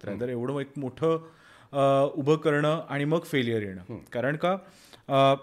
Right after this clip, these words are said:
Speaker 2: स्टार्टअप्सला अजूनही जरी कितीही आपण म्हटलं की आज व्हीसीज अव्हेलेबल आहेत, कितीतरी कंपनीज अव्हेलेबल आहेत, कितीतरी मेंटॉर्स अव्हेलेबल आहेत,
Speaker 1: हम्म.
Speaker 2: पण तरीही स्टार्टअप्स फेल होतात.
Speaker 1: हम्म.
Speaker 2: तर मग याचं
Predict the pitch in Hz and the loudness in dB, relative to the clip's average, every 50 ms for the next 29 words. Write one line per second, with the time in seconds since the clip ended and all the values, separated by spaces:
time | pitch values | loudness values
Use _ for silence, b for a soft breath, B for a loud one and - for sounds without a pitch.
0 | - - - - 127 120 123 127 170 160 - 196 175 104 123 123 127 151 165 160 | -6 -12 -4 -2 0 0 0 0 -2 -2 -2 -2 -2 -2 -2 -2 -2 -2 -2 -2
1 | 151 131 113 113 120 117 127 135 - 139 123 - 135 147 147 139 139 151 156 147 | -4 -6 -6 -6 -6 -6 -6 -6 -8 -10 -8 -6 -6 -4 -4 -4 -6 -6 -8 -8
2 | - - 120 107 131 127 127 120 113 104 107 110 110 110 - - 113 113 113 113 | -8 -12 -12 -10 -10 -8 -8 -8 -8 -8 -10 -10 -12 -12 -10 -10 -8 -8 -8 -10
3 | 113 B B B B B - 110 110 107 104 107 107 101 - 117 113 104 110 104 | -12 B B B B B -8 -8 -8 -6 -6 -6 -8 -6 -6 -6 -6 -4 -4 -4
4 | 101 101 98 98 101 95 101 98 98 98 98 98 101 95 - - 95 104 98 110 | -4 -4 -6 -8 -8 -8 -10 -10 -8 -8 -8 -10 -10 -12 -14 -18 -18 -16 -14 -14
5 | 107 104 - 104 101 98 92 107 110 113 110 107 110 98 98 98 101 98 98 101 | -12 -10 -8 -8 -8 -8 -8 -6 -6 -6 -6 -6 -6 -8 -8 -8 -10 -10 -10 -12
6 | 104 101 113 113 120 139 135 135 127 120 123 120 131 131 127 123 120 110 98 101 | -12 -12 -14 -12 -10 -8 -8 -6 -6 -8 -8 -6 -6 -6 -4 -4 -6 -6 -6 -8
7 | 98 98 92 92 92 90 - _ _ - - 101 95 82 - _ - 147 139 - | -8 -8 -10 -10 -12 -14 -16 _ _ -20 -20 -20 -20 -20 -16 _ -12 -12 -4 0
8 | 160 147 156 190 190 180 208 214 190 - - 147 131 120 139 135 127 - - - | 2 2 2 2 2 2 0 0 -2 0 0 0 2 0 -2 -6 -6 -10 -14 -10
9 | - 135 120 110 104 85 92 - - 78 - - 113 98 80 B B B B B | -6 -4 -4 -4 -6 -8 -12 -16 -18 -18 -14 -14 -14 -14 -14 B B B B B
10 | _ 196 214 214 220 240 240 - - - _ - 120 120 120 127 151 180 196 202 | _ 0 0 2 2 0 0 -4 -10 -20 _ -14 -6 -2 0 2 2 2 2 0
11 | - - - - _ _ - - - - 196 196 | -2 -8 -16 -20 _ _ -20 -10 -4 -2 0 0